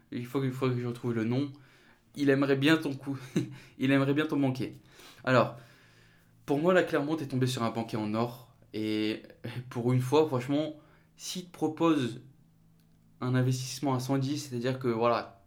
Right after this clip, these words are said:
ton investissement, tu mets zéro euro à l'intérieur, bah, écoute-le. <laughs> Euh, la question se pose même pas, écoute-le. Maintenant, c'est logique, euh,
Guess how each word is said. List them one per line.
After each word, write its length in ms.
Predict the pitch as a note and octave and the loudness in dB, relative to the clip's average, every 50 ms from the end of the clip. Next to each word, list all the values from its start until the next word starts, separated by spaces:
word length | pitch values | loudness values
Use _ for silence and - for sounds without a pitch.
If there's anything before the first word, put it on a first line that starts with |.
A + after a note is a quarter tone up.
| _ _ | _ _
ton 180 | - - C3+ C3 | -6 -4 -2 0
investissement, 520 | C3+ C3 B2+ B2 - - - - D3+ C#3+ | 0 0 -2 -4 -6 -8 -8 -6 -4 -4
tu 140 | C3+ - B2+ | -4 -2 0
mets 320 | A#2+ A#2+ B2 B2 - - - - | 0 0 0 -2 -6 -12 -16 -14
zéro 600 | - - - B2+ C3+ C#3 C3 C3 C3+ C3+ - - - | -12 -6 -2 0 0 0 2 2 0 -2 -2 -2 -2
euro 280 | C3 B2+ B2 B2 C3 | 0 0 2 2 2
à 80 | C3 A#2+ | 2 2
l'intérieur, 600 | A2 G#2+ G#2+ A#2 G#2+ A2+ B2+ D3+ - - - - - - - - - _ _ _ _ _ _ _ _ - - | 0 -2 -4 -4 -2 0 2 2 0 0 -4 -10 -20 -20 -20 -20 -20 _ _ _ _ _ _ _ _ -14 -4
bah, 100 | B2 A#2+ | -2 0
écoute-le. 400 | B2 B2 B2+ - - F3+ F3 - - - - - - - | 0 0 -2 -2 0 0 0 0 -2 -8 -20 -10 -6 -4
<laughs> 120 | E3 C3 - - - - - - - - - _ - - | -4 -4 -6 -12 -20 -20 -20 -20 -20 -20 -20 _ -8 -2
Euh, 280 | B2 A#2 A#2 A#2 A2+ | 0 2 2 2 2
la 100 | - A2 | 2 2
question 260 | A2 - B2+ B2 D3+ | 0 0 -2 -2 -4
se 60 | C3+ - | -6 -4
pose 160 | - A#2+ A2+ | -4 -2 0
même 160 | C3 C3 C3+ | 2 2 2
pas, 220 | D#3 D3 B2 - - | 0 -2 -4 -4 -6
écoute-le. 460 | - B2 B2+ C#3+ C3 - D3+ C3 - - - - - _ _ _ _ _ _ _ _ _ _ _ _ _ _ _ _ _ _ _ _ _ - - | -6 -6 -6 -8 -6 -4 -4 -4 -6 -8 -14 -20 -20 _ _ _ _ _ _ _ _ _ _ _ _ _ _ _ _ _ _ _ _ _ -8 -6
Maintenant, 240 | - - B2 D3 C#3+ | -6 -2 0 0 0
c'est 140 | B2+ B2+ B2 | 0 2 2
logique, 500 | A#2+ B2 A#2+ C3+ E3 D#3+ - - - - - - - - - _ _ _ - | 2 2 2 0 -4 -6 -8 -12 -18 -20 -20 -20 -20 -20 -20 _ _ _ -6
euh, 640 | G#2+ A2 A2 G#2+ G#2+ G#2+ G#2+ G#2+ G#2 G#2 G#2 G2+ | -2 -2 0 0 0 0 -2 -2 -4 -4 -6 -8